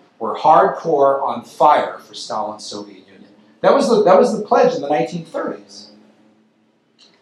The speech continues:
C P U S A head William Z Foster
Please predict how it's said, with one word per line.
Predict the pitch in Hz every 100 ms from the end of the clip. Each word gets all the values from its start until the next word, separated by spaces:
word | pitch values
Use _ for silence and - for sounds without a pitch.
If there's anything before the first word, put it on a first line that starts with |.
| _ _ _
C | - 175
P | 180
U | 175 170
S | 165
A | 170 160
head | 160 156 151
William | 151 156 160
Z | - 151 143
Foster | 165 170 175 - - -